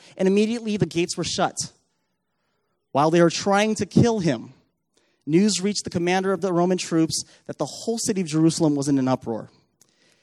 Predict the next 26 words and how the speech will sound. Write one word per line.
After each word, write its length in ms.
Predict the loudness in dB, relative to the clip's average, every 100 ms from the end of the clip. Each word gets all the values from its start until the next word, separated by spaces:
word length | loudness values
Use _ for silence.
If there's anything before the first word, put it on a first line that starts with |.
| _ _
He 200 | 0 2
at 100 | 2
once 380 | 2 2 2 -4
took 140 | -6
some 180 | -6 -4
officers 480 | -2 -2 -2 -4 -4
and 100 | -4
soldiers 420 | -2 0 0 -4
and 280 | -4 -6 -2
ran 280 | 2 2 2
down 220 | 0 -2
the 80 | -4
road. 360 | -6 -8 -10 _ _ _ _ _ _
When 120 | -6
the 80 | -2
rioters 440 | 2 2 2 0 2
saw 180 | 2
the 100 | 2
commander 460 | -2 0 2 2 2
and 120 | 0
his 180 | 0 0
soldiers, 380 | 0 0 -2 -2
they 100 | -4
stopped 500 | -4 -4 -4 -4 -8
beating 240 | -12 -12 -14
Paul. 280 | -18 -20